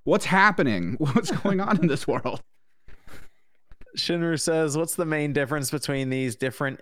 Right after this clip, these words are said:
Speaker 2: engines games use? Unreal, R E Engine, Luminous, M P G's Carbon engines. What does each offer?"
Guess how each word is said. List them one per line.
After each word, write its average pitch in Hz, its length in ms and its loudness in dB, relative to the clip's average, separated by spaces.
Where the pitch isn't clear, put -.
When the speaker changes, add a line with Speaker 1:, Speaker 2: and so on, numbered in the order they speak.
Speaker 2:
engines 127 600 -2
games 117 440 -4
use? 147 380 -2
Unreal, 131 640 0
R 123 160 0
E 123 80 0
Engine, 123 300 -4
Luminous, 120 480 -2
M 139 100 -2
P 127 80 -2
G's 120 140 -2
Carbon 127 320 -2
engines. 127 400 -4
What 180 140 -2
does 170 140 0
each 156 160 -2
offer?" 113 400 -4